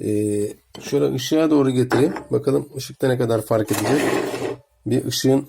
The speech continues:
açısını değiştirelim. Yine hep beraber sağlıklı bir şekilde gidelim. Evet, bakın. İkisini aynı kareye alıyorum. Şöyle. İkisini aynı kareye aldığım zaman Tulare'nin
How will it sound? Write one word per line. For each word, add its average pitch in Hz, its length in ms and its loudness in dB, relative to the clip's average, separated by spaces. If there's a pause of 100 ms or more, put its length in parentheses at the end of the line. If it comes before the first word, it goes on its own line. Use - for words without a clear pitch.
açısını 127 440 2
değiştirelim. 123 500 2
Yine 127 140 4
hep 127 200 0
beraber 127 440 2 (560)
sağlıklı 120 560 0
bir 123 40 0
şekilde 113 360 0
gidelim. 110 380 4 (2250)
Evet, 117 300 0
bakın. 120 280 -2 (2000)
İkisini - 380 -2
aynı 135 260 4
kareye 123 340 2
alıyorum. 110 460 2 (120)
Şöyle. 113 360 0 (1120)
İkisini 135 340 -2
aynı 135 260 2
kareye 131 280 2
aldığım 131 360 2
zaman 131 300 0 (2750)
Tulare'nin 143 640 2